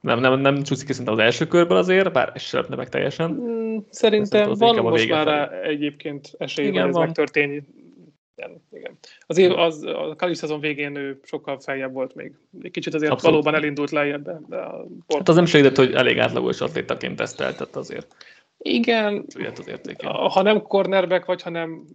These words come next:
Speaker 2: jó, tehát ez a kérdés, hogy slot cornernek, akkor most minek tekintjük.
Speaker 1: Hát igen.
Speaker 2: Mert ha nem ott nézem, akkor nem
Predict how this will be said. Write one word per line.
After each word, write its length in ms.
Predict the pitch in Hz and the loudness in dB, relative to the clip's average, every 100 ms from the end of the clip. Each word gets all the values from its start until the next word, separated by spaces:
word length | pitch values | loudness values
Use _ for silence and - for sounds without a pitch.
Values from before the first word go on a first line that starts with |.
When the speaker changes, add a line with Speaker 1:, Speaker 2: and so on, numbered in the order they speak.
| 170 - | -20 -8
Speaker 2:
jó, 180 | 185 | -6
tehát 180 | 170 160 | -4 0
ez 100 | 165 | 0
a 40 | 160 | 0
kérdés, 200 | 170 147 | -4 -4
hogy 80 | |
slot 200 | 147 170 | -6 -6
cornernek, 580 | - 151 151 143 156 - | -4 -4 -2 -2 -4 -8
akkor 220 | 143 - | -8 -6
most 160 | 151 143 | -6 -8
minek 200 | 156 143 | -6 -6
tekintjük. 480 | 147 - 147 156 160 - | -8 -8 -10 -8 -10 -8
Speaker 1:
Hát 140 | 185 | -10
igen. 260 | - - - - - 180 156 | -10 -12 -16 -20 -10 -4 -2
Speaker 2:
Mert 220 | 156 151 135 | 2 0 0
ha 220 | 143 165 | -2 0
nem 360 | 180 185 - - _ | 2 -2 -6 -14 _
ott 340 | 127 - 160 | -6 -4 -4
nézem, 240 | 170 160 165 | -4 0 0
akkor 200 | 151 160 | 0 -2
nem 260 | 180 175 | 0 -2